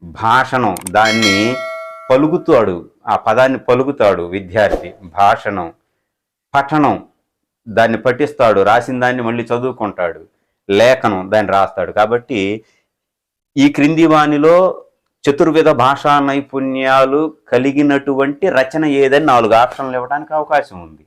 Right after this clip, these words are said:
కాబట్టి గుర్తుంచుకోండి. ఈ, దీని వలన, ఈ ప్రత్యేకమైన ఉక్త లేఖనం వలన విద్యార్థికి ఏకాగ్రత పెరుగుతుందన్నమాట. అంటే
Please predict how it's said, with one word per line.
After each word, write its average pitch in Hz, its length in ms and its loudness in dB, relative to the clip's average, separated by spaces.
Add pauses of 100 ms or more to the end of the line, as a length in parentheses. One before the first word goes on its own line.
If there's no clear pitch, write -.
(180)
కాబట్టి 107 280 -6
గుర్తుంచుకోండి. 80 800 -12 (840)
ఈ, 151 160 0
దీని 151 240 2
వలన, 143 460 4
ఈ 139 180 2
ప్రత్యేకమైన 147 760 0
ఉక్త 123 300 -2
లేఖనం 151 500 2
వలన 127 220 2
విద్యార్థికి 131 680 -2
ఏకాగ్రత 147 720 2 (380)
పెరుగుతుందన్నమాట. 95 840 -4
అంటే 101 300 -12